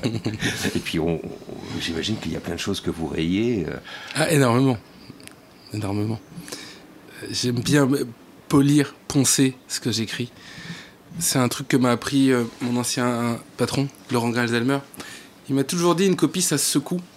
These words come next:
Speaker 1: Donc il faut pas trop réfléchir au premier jet, il faut,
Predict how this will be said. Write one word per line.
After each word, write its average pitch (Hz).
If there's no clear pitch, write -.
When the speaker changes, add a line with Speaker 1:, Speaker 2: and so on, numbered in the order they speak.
Speaker 1:
Donc 151
il 185
faut 185
pas 180
trop -
réfléchir 170
au 156
premier 139
jet, 156
il -
faut, 107